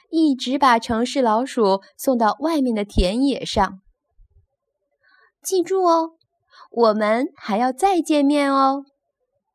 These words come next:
分别的时候，他们依依不舍地说。好了，今天的故事就讲到这里啦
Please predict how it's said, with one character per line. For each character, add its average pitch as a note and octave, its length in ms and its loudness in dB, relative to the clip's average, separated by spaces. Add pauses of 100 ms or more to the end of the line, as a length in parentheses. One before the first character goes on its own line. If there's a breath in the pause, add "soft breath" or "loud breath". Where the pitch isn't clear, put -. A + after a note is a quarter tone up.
(840)
分 D#4 220 -2
别 G3+ 160 -2
的 A#3+ 100 0
时 F#3+ 260 -2
候， F#3 440 2 (260)
他 - 160 -12
们 F3+ 540 -6 (100)
依 B3+ 460 -2
依 C4+ 40 -2
不 E4 220 -2
舍 D3+ 380 -4
地 E3 180 -4
说。 F3+ 400 -4 (3250 soft breath)
好 G3+ 220 -2
了， A#3+ 220 0 (540)
今 C#4 160 0
天 C#4+ 160 0
的 C#4+ 120 -2
故 C#4 200 -2
事 A3+ 400 -2
就 A#3 140 -8
讲 F3 180 -8
到 F3 140 -8
这 C4+ 220 -2
里 A#3 100 0
啦 C4+ 200 -2